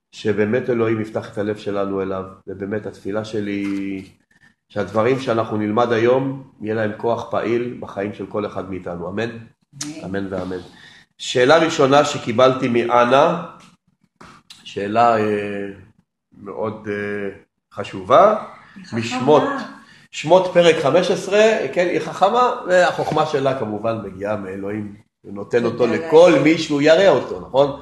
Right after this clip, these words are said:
Speaker 2: תודה
Speaker 1: כתוב,
Speaker 2: לאל.
Speaker 1: אה, אה, ראשית, אה, חוכמה, יראת אלוהים. אוקיי? ראשית חוכמה, יראת אלוהים. אז, אה,
Speaker 2: שלמה המלך.
Speaker 1: מדוע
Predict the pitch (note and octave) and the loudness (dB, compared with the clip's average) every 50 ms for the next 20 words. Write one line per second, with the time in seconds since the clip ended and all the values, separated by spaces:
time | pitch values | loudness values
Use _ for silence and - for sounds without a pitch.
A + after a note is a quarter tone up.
0 | - - - F3 D#3 - A#2+ A#2 - E3 E3+ D#3 B2 G#2+ - - - - - - | -16 -18 -18 -8 -2 0 0 2 4 4 4 4 4 0 -6 -10 -14 -18 -20 -20
1 | - _ _ _ - C3 C#3 C#3+ C#3 C3+ C3+ C3+ C3+ C3+ C3+ C3+ C3 C3 C#3 C#3 | -20 _ _ _ 2 4 6 8 8 6 6 6 4 4 4 2 0 -4 -10 -14
2 | - - - - B2+ A#2+ A2+ B2 A#2+ - - E3+ E3+ E3+ E3+ - D#3+ C3+ B2 A#2+ | -18 -16 -6 -2 -2 0 0 0 -2 -2 -2 -4 -4 -4 -4 0 2 4 4 4
3 | A#2 A#2+ A#2 A#2+ - C#3+ D3+ G3 A3+ B3+ C#4 - - - - - - _ _ _ | 2 2 -2 -4 -2 2 4 4 4 4 2 0 -6 -12 -16 -20 -20 _ _ _
4 | _ _ _ _ _ _ C3 C3+ A#2+ - A#2 A2+ A2+ A2+ G#2+ G#2 F#2+ F2 E2 D#2+ | _ _ _ _ _ _ -4 -2 2 2 2 0 0 -2 -4 -2 -4 -6 -8 -10
5 | - - _ _ _ _ _ - - - - C3+ B2+ G#2+ G#2 - - A#2 A#2 - | -14 -20 _ _ _ _ _ -20 -20 -16 -14 -12 -12 -12 -12 -12 -14 -14 -12 -12
6 | G2 F#2+ G#2+ A2 G#2+ G2+ F2+ F#2+ F#2+ - - - - - - - _ _ - - | -12 -8 -6 -4 -4 -4 -4 -6 -8 -10 -14 -18 -18 -20 -20 -20 _ _ -20 -20
7 | - _ _ _ _ _ _ - G2 G2 G2 F#2+ F#2 - A2 A2 A2 A2 A2 A2 | -20 _ _ _ _ _ _ -6 -4 -4 -4 -6 -6 -4 -2 0 2 2 2 2
8 | A2 A2 A2 A2 A2 - - _ _ _ _ _ _ - - - G#3 A3 G#3 G3+ | 0 -2 -2 -6 -8 -14 -20 _ _ _ _ _ _ -20 -20 -20 -20 -20 -20 -18
9 | - - A3 G#3+ G#3 G#3+ G#3+ A3 A3+ A#3 A#3 A3 A3+ A3+ A3 G3+ G3 - - _ | -16 -10 -8 -6 -6 -6 -4 -6 -6 -4 -4 -6 -6 -6 -8 -10 -14 -16 -20 _
10 | _ - C3 C3+ C3+ C3 C3+ F3+ A3+ B3 C4 C4 C4+ C4+ C4 | _ -2 2 2 2 4 4 6 8 10 10 10 8 8 6